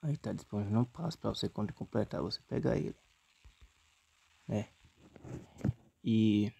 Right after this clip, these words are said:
o coisa que eu falei,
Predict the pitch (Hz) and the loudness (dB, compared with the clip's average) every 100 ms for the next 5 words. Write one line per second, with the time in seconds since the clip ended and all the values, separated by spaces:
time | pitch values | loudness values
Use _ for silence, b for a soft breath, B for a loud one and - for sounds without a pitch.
0 | _ _ _ _ _ _ _ _ _ _ | _ _ _ _ _ _ _ _ _ _
1 | _ _ _ _ _ _ _ _ _ _ | _ _ _ _ _ _ _ _ _ _
2 | _ _ - 120 113 90 85 104 - - | _ _ -6 0 2 2 2 2 0 -4
3 | b b b _ _ _ _ _ _ _ | b b b _ _ _ _ _ _ _
4 | _ _ _ - 117 117 - - 117 98 | _ _ _ -6 -4 -4 -8 -8 -4 2
5 | 104 123 | 4 4